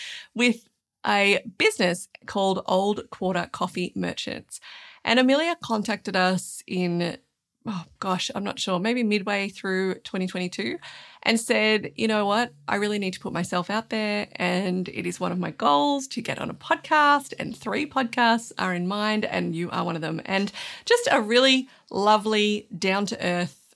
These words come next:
real email. We get a lot of pitches. I feel like I say that a lot. I'm not trying to boast, but I think there are just a lot of kind of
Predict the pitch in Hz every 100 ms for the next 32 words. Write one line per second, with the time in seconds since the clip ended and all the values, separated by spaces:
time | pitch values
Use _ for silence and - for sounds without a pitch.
0 | _ - 170 185 190 190 185 - 170 170
1 | 180 202 311 - - - 220 220 214 -
2 | - 285 285 277 269 262 262 - - 226
3 | 226 226 - 185 - 220 285 349 381 -
4 | 185 170 170 - 190 240 - 202 165 170
5 | 175 - - 190 208 - 277 208 180 175
6 | - 170 165 170 175 - _ - 202